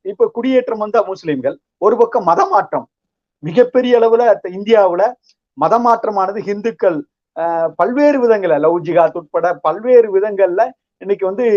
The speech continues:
முஸ்லிம்களாகவும் கிறிஸ்தவர்களாகவும் இந்துக்கள் மதமாற்றப்பட்டு கொண்டிருக்கிறார்கள். அதே போல குழந்தை பேரு, இந்துக்களினுடைய குழந்தை பேர் வந்து ரொம்ப கம்மியாகிட்டு வருது. எல்லா குடு-, இந்து குடும்பங்களையும்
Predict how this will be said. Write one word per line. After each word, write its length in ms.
முஸ்லிம்களாகவும் 840
கிறிஸ்தவர்களாகவும் 800
இந்துக்கள் 380
மதமாற்றப்பட்டு 680
கொண்டிருக்கிறார்கள். 640
அதே 160
போல 160
குழந்தை 400
பேரு, 260
இந்துக்களினுடைய 600
குழந்தை 300
பேர் 220
வந்து 160
ரொம்ப 200
கம்மியாகிட்டு 500
வருது. 200
எல்லா 260
குடு-, 280
இந்து 200
குடும்பங்களையும் 540